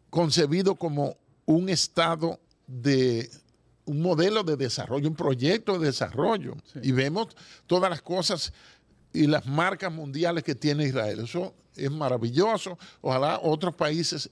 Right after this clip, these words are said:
Speaker 1: imitáramos ese pequeño Estado, porque es del tamaño como de Haití. O sea, nosotros tenemos más territorio que Israel ahora mismo oficialmente.
Speaker 2: Ujú.
Speaker 1: Entonces, vuelvo a cómo se incorporan los házaros.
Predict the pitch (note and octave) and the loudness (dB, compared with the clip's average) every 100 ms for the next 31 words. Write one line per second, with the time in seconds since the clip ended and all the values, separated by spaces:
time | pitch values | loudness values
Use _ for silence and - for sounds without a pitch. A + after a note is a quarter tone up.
0 | _ F3 D3+ D#3+ A#2+ F3 F3 D#3+ D#3+ _ | _ -2 2 0 0 0 0 -4 -8 _
1 | D#3+ - E3 - D3 D#3+ E3+ D#3 C3+ B2 | 0 2 0 -2 -4 0 0 0 -4 -6
2 | - - C#3 - - A2 D#2+ - - _ | -10 -8 -6 -6 -4 -4 -4 -10 -18 _
3 | _ _ _ D3+ G3+ F3 F3+ F3 F#3+ F#3 | _ _ _ -2 0 0 0 0 0 -2
4 | F3+ E3 D3+ C3 B2 G#3 D3 - _ _ | 0 2 2 0 -2 -2 -2 -8 _ _
5 | _ _ _ - G#3+ G#3 F#3+ B3 C4 C4 | _ _ _ -2 0 2 0 2 2 2
6 | A#3+ A#3+ G#3+ G#3 A#3 A3+ G3 E3 F3 D#3 | 0 -2 -2 -2 0 -2 0 -2 -2 -2
7 | D3+ C#3+ C3 C3+ C3+ _ C#3+ C#3 D#3 C3+ | -4 0 2 0 -4 _ 0 2 0 -2
8 | B2 B2 C3 A#2 C#3+ B2 G#2 - - B2 | -4 -6 -8 -8 -8 -8 -12 -18 -12 -10
9 | A#2 B2 G#2+ - - B3 A3+ A3 F3+ F3+ | -10 -12 -16 -16 -2 -2 0 -2 0 0
10 | D3+ G#3 A3 G3+ - E3+ - A3 A3 G#3 | 2 2 2 -6 -6 -8 -6 -8 -4 -4
11 | F3 D#3+ B2+ D#3+ D3+ C#3 A2+ F#2+ - - | -2 -2 -2 -2 -2 -2 -2 -4 -6 -8
12 | F#2+ | -10